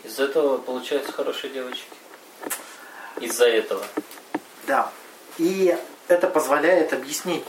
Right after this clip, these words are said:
Speaker 2: почему некоторые счастливые, а почему некоторые страдают. Смотри,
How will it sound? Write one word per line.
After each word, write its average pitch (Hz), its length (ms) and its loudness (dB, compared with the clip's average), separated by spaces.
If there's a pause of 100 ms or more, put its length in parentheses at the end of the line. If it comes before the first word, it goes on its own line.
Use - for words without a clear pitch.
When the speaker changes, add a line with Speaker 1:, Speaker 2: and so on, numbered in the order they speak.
(260)
Speaker 2:
почему - 380 0
некоторые 165 400 0
счастливые, - 480 -2
а - 40 2
почему - 280 -4
некоторые 170 360 -4
страдают. 135 440 -2 (2250)
Смотри, - 360 -4